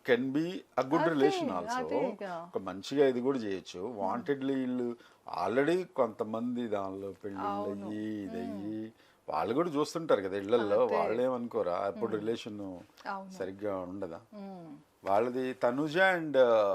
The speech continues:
Speaker 2: అదే తనుజను,
Speaker 1: ఇమాన్యుయల్
Speaker 2: భరణి గారు,
Speaker 1: స్కిట్స్ కూడా
Speaker 2: వీళ్ళని
Speaker 1: బాగున్నాయండి.
Speaker 2: ఆ, స్కిట్ బాగుంది సార్,
Speaker 1: ఇమాన్యుయల్
Speaker 2: నిజంగానే.
Speaker 1: చేసే ఫన్
Speaker 2: మ్మ్. అవును.
Speaker 1: వాళ్ళది కూడా ఎబ్బెట్టుగా లేకుండా
Speaker 2: లేదు.
Speaker 1: చాలా క్యాలిక్యులేటెడ్ ఫన్ లాగా
Speaker 2: అంటే
Speaker 1: ఉంది.
Speaker 2: చూసే వాళ్ళకి కొంచెం ఎంజాయబుల్ గా,
Speaker 1: ఎంజాయబుల్ గా ఉంది.
Speaker 2: నవ్వొచ్చేలాగా
Speaker 1: నవ్వొచ్చేలా
Speaker 2: బాగుంది.
Speaker 1: ఉంది.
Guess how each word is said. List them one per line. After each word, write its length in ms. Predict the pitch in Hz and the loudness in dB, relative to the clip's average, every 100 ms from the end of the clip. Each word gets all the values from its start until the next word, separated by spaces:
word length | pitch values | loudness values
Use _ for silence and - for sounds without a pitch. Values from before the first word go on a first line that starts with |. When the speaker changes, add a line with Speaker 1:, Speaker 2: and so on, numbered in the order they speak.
| 85 - - | 0 -8 -4
Speaker 2:
అదే 240 | 247 247 | 0 2
తనుజను, 800 | 294 277 240 254 269 302 339 330 | 10 12 12 8 2 2 2 2
Speaker 1:
ఇమాన్యుయల్ 520 | 277 294 330 339 339 330 | 8 10 10 10 10 10
Speaker 2:
భరణి 20 | |
గారు, 160 | 156 | 8
Speaker 1:
స్కిట్స్ 400 | 151 180 175 262 | 6 4 4 4
కూడా 100 | 294 | 6
Speaker 2:
వీళ్ళని 200 | 208 208 | 8 10
Speaker 1:
బాగున్నాయండి. 600 | 135 127 147 143 98 85 85 | 12 12 12 6 2 2 6
Speaker 2:
ఆ, 160 | 294 | 6
స్కిట్ 400 | 269 - 294 - | 6 -2 -6 -2
బాగుంది 480 | 277 214 196 190 175 | 0 0 0 -4 -10
సార్, 40 | 110 | -4
Speaker 1:
ఇమాన్యుయల్ 520 | 120 131 135 135 127 | 4 4 6 4 2
Speaker 2:
నిజంగానే. 220 | - 120 | 2 0
Speaker 1:
చేసే 220 | - 127 | 2 0
ఫన్ 280 | 120 120 113 | 2 0 0
Speaker 2:
మ్మ్. 140 | 123 | 0
అవును. 680 | 123 143 208 - - 214 185 | 0 0 -2 -8 -10 -8 0
Speaker 1:
వాళ్ళది 340 | 101 104 120 127 | 4 6 4 2
కూడా 300 | 127 117 104 | 6 6 6
ఎబ్బెట్టుగా 540 | 101 110 139 151 143 | 4 2 2 4 4
లేకుండా 580 | 120 110 107 92 92 120 | 6 4 2 -6 2 4
Speaker 2:
లేదు. 280 | 202 202 139 | 4 2 2
Speaker 1:
చాలా 120 | 120 | 2
క్యాలిక్యులేటెడ్ 920 | 123 110 104 - 120 120 117 117 110 | 4 2 2 -2 -2 -2 2 4 4
ఫన్ 360 | - 110 107 110 | 2 -2 0 2
లాగా 160 | 110 | 4
Speaker 2:
అంటే 140 | - 107 | 4 0
Speaker 1:
ఉంది. 140 | - | -2
Speaker 2:
చూసే 240 | 285 294 330 | -4 -2 0
వాళ్ళకి 380 | 269 262 330 | 0 0 -6
కొంచెం 380 | 302 262 240 254 | -2 -2 0 0
ఎంజాయబుల్ 460 | 233 277 269 220 220 | 2 4 4 4 0
గా, 60 | |
Speaker 1:
ఎంజాయబుల్ 460 | 220 208 214 202 180 | 0 2 2 2 0
గా 40 | |
ఉంది. 100 | 135 | 2
Speaker 2:
నవ్వొచ్చేలాగా 800 | 233 226 285 - 269 220 208 208 | 2 4 2 0 0 0 0 -2
Speaker 1:
నవ్వొచ్చేలా 500 | 107 143 208 220 131 | 0 2 4 4 2
Speaker 2:
బాగుంది. 140 | 104 85 | 0 -2
Speaker 1:
ఉంది. 180 | 80 | -12